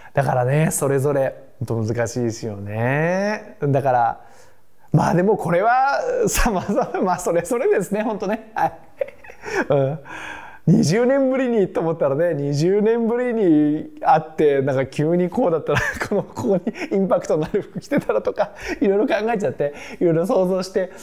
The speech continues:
えー、おかしくなっちゃって、いろいろ作ってきたネタとなっています。はい。これはまあこれぐらいかな。うん。だから意外とね、あの、各劇場で、えー、披露してて。だから、ああいうネタって、あ、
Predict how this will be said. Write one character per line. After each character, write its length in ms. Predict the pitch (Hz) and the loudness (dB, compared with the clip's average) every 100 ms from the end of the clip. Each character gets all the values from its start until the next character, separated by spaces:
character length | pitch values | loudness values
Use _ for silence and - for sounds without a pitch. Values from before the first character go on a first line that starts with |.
| - - | -6 0
え 180 | 151 | 2
ー、 40 | 143 | 2
お 40 | |
か 120 | 156 | 0
し 60 | 185 | -2
く 100 | 160 | -2
な 100 | 135 | -2
っ 20 | |
ち 100 | 120 | -2
ゃ 40 | 120 | -4
っ 20 | |
て、 260 | - 110 | -2 -2
い 60 | 113 | -2
ろ 100 | 117 | -2
い 20 | |
ろ 160 | 113 110 | -4 -6
作 200 | - - | -6 -6
っ 20 | |
て 120 | 117 110 | -4 -4
き 60 | |
た 120 | 165 147 | -2 0
ネ 140 | 120 | -2
タ 140 | - | -4
と 240 | - 160 - | -2 -4 -2
な 120 | 120 | -6
っ 40 | - | -6
て 160 | - | -4
い 100 | 110 | -4
ま 180 | 117 147 | -2 -2
す。 200 | - - | -4 -10
は 140 | - 151 | -4 -4
い。 100 | - - - - | -4 -12 -18 -4
こ 80 | 147 | -2
れ 80 | 160 | 0
は 60 | |
ま 160 | 160 147 | 0 -2
あ 20 | |
こ 120 | 123 | -4
れ 80 | 117 | -4
ぐ 100 | 117 | -2
ら 80 | 127 | -4
い 40 | |
か 100 | 135 | -4
な。 240 | 127 151 - - | -6 -6 -8 -6
う 80 | 131 | -4
ん。 160 | 107 - - - - - - - - - - | -4 -10 -20 -20 -20 -20 -20 -20 -18 -18 0
だ 80 | 196 | 2
か 80 | 156 | 4
ら 60 | |
意 100 | 143 | 2
外 120 | 185 | 0
と 100 | 247 | 0
ね、 140 | 240 226 | 0 0
あ 60 | |
の、 200 | 175 156 | 0 -2
各 280 | 147 233 160 | -4 -2 0
劇 240 | 127 123 143 | 0 -2 0
場 200 | 151 151 | 0 2
で、 360 | 180 147 - - - - - | 2 2 -2 -12 -18 -12 0
え 500 | 131 127 120 117 110 | 2 4 2 0 0
ー、 40 | |
披 120 | - 139 | 0 0
露 140 | 127 | 0
し 60 | - | -2
て 100 | 123 | -2
て。 140 | 165 | -2
だ 140 | 156 226 | 0 0
か 60 | |
ら、 160 | 208 - - - - | 0 -2 -10 -10 -2
あ 80 | 277 349 | 2 2
あ 60 | |
い 80 | 370 | 2
う 240 | 370 359 | 0 0
ネ 140 | 339 339 | 0 0
タ 160 | 339 | -2
っ 40 | 330 - - - | -4 -8 -12 0
て、 240 | 226 - 226 | 0 2 -4
あ、 220 | - | -4